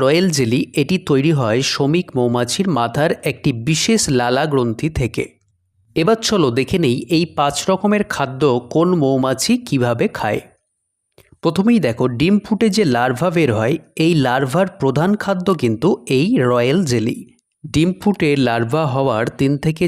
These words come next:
চার দিন পর্যন্ত তারা এই রয়্যাল জেলিকেই খাদ্য হিসাবে গ্রহণ করে থাকে। এবার চলে আসি,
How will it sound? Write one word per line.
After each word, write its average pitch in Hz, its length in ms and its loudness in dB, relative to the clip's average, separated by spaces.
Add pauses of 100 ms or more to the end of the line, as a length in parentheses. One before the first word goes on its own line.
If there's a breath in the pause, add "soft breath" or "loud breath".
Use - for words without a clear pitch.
(140)
চার 117 240 -2
দিন 160 160 0
পর্যন্ত 123 480 -2 (180)
তারা 123 240 -2 (220)
এই 135 200 2
রয়্যাল 123 400 2
জেলিকেই 123 480 0
খাদ্য 110 360 -6
হিসাবে 113 400 0
গ্রহণ 113 340 0
করে 135 220 0
থাকে। - 360 -6 (640 soft breath)
এবার 196 200 2
চলে 123 280 0
আসি, 113 260 0